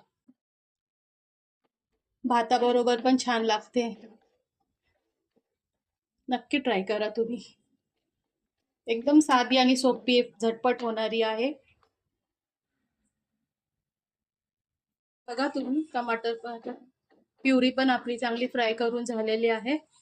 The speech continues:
आता हळद टाकूया, ही अर्धा चमचा मी घेतलेली आहे हळद, धने पावडर अर्धा चमचा घेतलेला,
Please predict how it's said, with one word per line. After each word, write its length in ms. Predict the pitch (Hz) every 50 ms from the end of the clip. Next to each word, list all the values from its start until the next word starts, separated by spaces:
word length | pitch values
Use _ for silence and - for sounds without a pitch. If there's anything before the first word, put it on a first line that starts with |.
| _ _
आता 200 | - 190 - -
हळद 300 | 247 226 247 233 226 240 240 -
टाकूया, 400 | 247 226 226 - 240 240 247 285
ही 160 | 294 262 247
अर्धा 320 | 196 208 220 220 208 226 233
चमचा 320 | 226 247 233 226 226 240
मी 120 | 226 226
घेतलेली 440 | 214 220 214 220 - 220 226 233 226
आहे 260 | 220 220 214 208 269 311 - _ _ _ _ _ _ _ _ _ _ _ _ _ _ _ _ _ 233
हळद, 320 | 226 220 233 254 294 330 330 - - _ _ _ _ _ _ _ _ _ _ _ _ _ _ _ _ _ _ _ _ _ - 254
धने 260 | 226 226 226 214 220
पावडर 480 | 214 233 220 214 214 202 220 247 285 320 330 - - - _ _ _ _ _
अर्धा 260 | - 233 220 208 220 220
चमचा 460 | 220 - 220 - _ _ _ 226 233
घेतलेला, 440 | 226 - 233 233 233 247 269 320